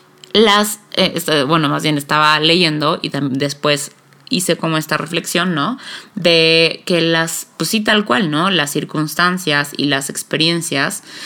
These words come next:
son resultado de nuestras creencias y estas creencias o estos programas son detonadas por situaciones o personas.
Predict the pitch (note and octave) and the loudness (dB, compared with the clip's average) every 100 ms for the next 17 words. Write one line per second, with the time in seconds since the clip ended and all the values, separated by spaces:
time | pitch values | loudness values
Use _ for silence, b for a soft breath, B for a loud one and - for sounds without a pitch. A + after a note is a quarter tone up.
0 | B B - D#3+ D3+ - - F3 E3 - | B B 0 0 0 -4 0 0 0 0
1 | C#3+ C#3+ - E3+ E3+ C#3 G#3+ - _ b | -2 -2 0 2 2 -2 -4 -10 _ b
2 | b _ E3+ D#3+ D3+ D3+ D3 C#3+ C#3+ C#3+ | b _ -2 0 2 0 0 0 0 0
3 | C#3 C#3+ C#3 - D3+ E3+ E3 C#3+ C#3+ G#3+ | -2 -4 -4 0 2 2 0 -2 -2 -2
4 | - - _ _ _ _ _ - C#3+ C#3+ | -8 -16 _ _ _ _ _ -2 2 2
5 | C#3+ D#3 - F#3 F#3 D#3 D3 C#3+ C#3 - | 0 -6 -4 -2 0 -2 -4 -4 -6 -8
6 | - E3 E3+ D3+ C#3+ D#3+ - - E3 D#3+ | -4 -4 -2 -2 -2 -4 -8 -2 0 -2
7 | D#3 C#3+ C#3+ D3+ C#3+ - - - - D3 | -2 -4 0 -2 -2 -8 -12 -12 -4 -4
8 | C#3 C#3+ C#3 C#3 D3 C#3 - - - G3+ | -2 -6 -4 -4 -4 -4 -6 -6 -4 -2
9 | - | -4